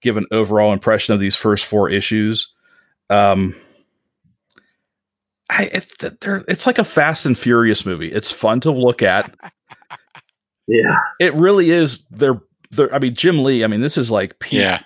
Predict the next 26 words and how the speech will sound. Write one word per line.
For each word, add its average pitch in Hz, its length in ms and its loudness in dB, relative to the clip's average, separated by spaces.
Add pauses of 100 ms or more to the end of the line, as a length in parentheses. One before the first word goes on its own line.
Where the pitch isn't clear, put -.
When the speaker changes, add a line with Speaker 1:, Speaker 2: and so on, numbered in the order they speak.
(140)
Speaker 1:
Jim 104 340 0
Lee. 90 220 -6
This 98 240 -6
is, 95 160 -2
like, 95 340 0 (520)
between, 123 500 2
like, 107 400 -2 (220)
his 107 440 0 (240)
short 139 320 0
run 120 280 4
on, 107 240 2
like, 98 360 -4
a-, 92 240 -8
the 101 300 -6
adjectiveless 107 880 -2
X-Men 101 720 0
and 95 140 -4
then 95 240 -4 (520)
jumping 110 360 0
from 95 140 -2
that 101 180 0
to - 80 -10
Wildcats. 98 720 0 (720)
I 135 80 0
think 143 260 0
that's, - 540 0